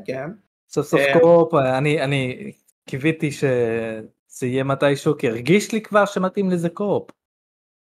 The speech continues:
Speaker 2: זה באמת הרגיש לי, זה
Speaker 1: כן. אמ, אז זהו, אז חוץ מזה,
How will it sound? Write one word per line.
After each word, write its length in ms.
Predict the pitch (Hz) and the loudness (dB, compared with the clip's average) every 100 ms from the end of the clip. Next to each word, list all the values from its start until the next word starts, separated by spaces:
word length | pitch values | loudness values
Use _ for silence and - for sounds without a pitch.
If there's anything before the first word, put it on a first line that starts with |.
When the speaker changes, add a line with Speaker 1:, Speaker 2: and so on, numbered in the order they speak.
| _ _ _ | _ _ _
Speaker 2:
זה 100 | 139 | -10
באמת 380 | 117 123 139 151 | -4 -2 -2 0
הרגיש 320 | 165 165 170 | 0 0 -2
לי, 140 | 127 110 | -4 -6
זה 160 | - - - - _ _ _ _ _ _ _ _ _ _ _ | -6 -12 -14 -20 _ _ _ _ _ _ _ _ _ _ _
Speaker 1:
כן. 220 | - 139 90 - _ _ _ _ - | -6 -6 -6 -18 _ _ _ _ 0
אמ, 520 | 156 160 160 160 160 160 | 4 8 8 6 4 0
אז 220 | 160 160 156 | 2 2 6
זהו, 220 | 262 156 | 6 6
אז 220 | 147 - | 2 -4
חוץ 240 | - 311 - | -4 0 4
מזה, 340 | 254 208 165 | 4 6 4